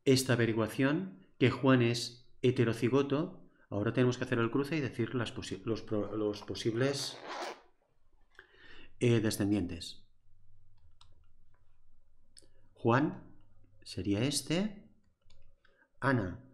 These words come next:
sería este. Es muy parecido al ejercicio anterior, pero tenemos que hacer la averiguación previa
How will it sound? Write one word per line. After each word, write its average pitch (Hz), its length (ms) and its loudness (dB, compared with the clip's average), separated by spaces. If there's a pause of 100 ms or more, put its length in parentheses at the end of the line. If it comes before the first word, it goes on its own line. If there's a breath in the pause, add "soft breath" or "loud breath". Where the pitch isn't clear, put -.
(240)
sería 98 440 -2
este. 131 540 -4 (3000 soft breath)
Es 123 100 2
muy 127 120 8
parecido 110 340 0
al 101 80 -2
ejercicio 101 420 -4
anterior, 123 460 2
pero 131 120 0
tenemos 131 240 2
que 131 80 -6
hacer 123 160 -6
la 123 80 2
averiguación 101 600 0
previa 101 460 -2